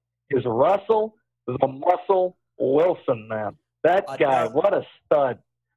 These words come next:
Speaker 1: What a
Speaker 2: Jump into the
Speaker 1: stud.
Speaker 2: Seahawks. I mean, they got a lot of studs on this team. And I know, listen, if there's one thing I know about John Gruden is how much you love studs. You love studs. And I'm
Speaker 1: I
Speaker 2: a,
Speaker 1: love
Speaker 2: I'm a stud
Speaker 1: studs,
Speaker 2: lover
Speaker 1: man.
Speaker 2: as well. I'm a stud lover as well.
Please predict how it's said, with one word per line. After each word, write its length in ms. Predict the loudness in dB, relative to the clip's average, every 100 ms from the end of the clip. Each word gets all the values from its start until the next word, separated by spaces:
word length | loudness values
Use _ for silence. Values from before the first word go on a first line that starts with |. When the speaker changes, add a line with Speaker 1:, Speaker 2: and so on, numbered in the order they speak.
| _ 0
Speaker 1:
What 220 | 2 2
a 40 |
Speaker 2:
Jump 120 | 0
into 220 | -6 -4 -2
the 140 | -2
Speaker 1:
stud. 240 | -8 -18
Speaker 2:
Seahawks. 380 | -16 -12 -12 -14 -18
I 60 |
mean, 200 | -18 -10
they 140 | -6 -2
got 180 | -2
a 100 | 0
lot 180 | 0 0
of 100 | 0
studs 460 | -4 -2 0 2 0
on 140 | -2
this 200 | -2 -6
team. 340 | -6 -4 -2 -2
And 120 | 0
I 80 | 0
know, 260 | 0 -4 -8 _ -4
listen, 220 | -2 -2
if 60 |
there's 160 | -2 0
one 160 | 0 2
thing 140 | 0
I 60 | 0
know 160 | 2
about 260 | 2 0 0
John 260 | 0 0
Gruden 200 | -2 -2
is 160 | -4 -8
how 220 | -2 -2
much 380 | 0 -2 -2 -4
you 180 | -2 -2
love 300 | 0 0 0
studs. 680 | -6 -8 -4 -4 -8 -18 -20 _ _ _ _ _ _ _
You 120 | -2
love 280 | 0 0 0
studs. 640 | -6 -2 -2 -2 -10 -20 _
And 120 | -4
I'm 100 | 0
Speaker 1:
I 40 | 2
Speaker 2:
a, 20 |
Speaker 1:
love 220 | 2 0
Speaker 2:
I'm 80 | -2
a 60 | 0
stud 160 | 0
Speaker 1:
studs, 120 | 0 -2
Speaker 2:
lover 220 | -6 -4
Speaker 1:
man. 60 |
Speaker 2:
as 100 | -8 -10
well. 300 | -12 -12 -14 _ _ _ _ _
I'm 140 | -8
a 40 | -6
stud 280 | -2 -2 0
lover 260 | -2 -2
as 100 | -4
well. 340 | 0 0 0